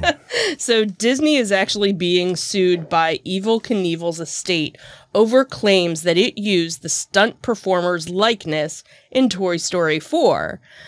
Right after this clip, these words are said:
So, released in two thousand and nineteen, the fourth installment of the Disney Pixar franchise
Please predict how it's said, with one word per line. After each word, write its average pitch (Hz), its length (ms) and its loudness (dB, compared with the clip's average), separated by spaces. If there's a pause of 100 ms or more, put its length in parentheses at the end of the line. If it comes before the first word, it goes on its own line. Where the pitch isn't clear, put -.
(180)
So, 190 520 2
released 220 380 2
in 285 120 0
two 262 180 -2
thousand 214 380 0
and 196 160 0
nineteen, 180 580 -2
the 160 100 -4
fourth 220 480 0
installment 160 720 0
of 160 160 -2
the 165 80 -4
Disney 175 400 0
Pixar 165 500 -2
franchise 180 840 -2